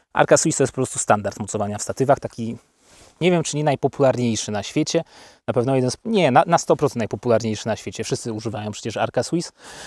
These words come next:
E, no i Sony z jakiegoś powodu znanego tylko sobie i ichniejszym inżynierom zdecydowało,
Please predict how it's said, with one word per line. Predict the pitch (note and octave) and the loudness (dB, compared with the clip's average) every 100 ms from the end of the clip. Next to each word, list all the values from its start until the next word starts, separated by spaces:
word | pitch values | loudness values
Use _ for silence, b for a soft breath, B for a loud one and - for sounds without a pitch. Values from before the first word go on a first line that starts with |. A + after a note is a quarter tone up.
| B | B
E, | - B2+ C#3 | 2 4 6
no | D3 | 2
i | D3+ | 0
Sony | E3+ E3 D#3+ D#3+ E3+ | 0 2 2 0 -2
z | |
jakiegoś | C#3+ C3+ D3 D3+ - | -4 -4 -2 -2 -2
powodu | - C3+ D3 C3+ C#3+ | -2 2 2 4 2
znanego | B2+ C3 C3 B2 | 4 2 2 0
tylko | B2+ B2+ - B2 A#2+ | 0 -2 4 6 6
sobie | - B2 A#2 B2 A#2 A2+ | 6 2 4 4 6 4
i | - A#2 A2+ A2 | 2 -4 -2 -4
ichniejszym | A2+ B2 A2+ - A2 | -4 -2 0 0 -4
inżynierom | A2 A2 A#2 C3+ B2+ | -4 -4 -2 0 -2
zdecydowało, | A#2 - A2+ A2 B2 B2+ C3 | -4 -6 -4 2 4 4 2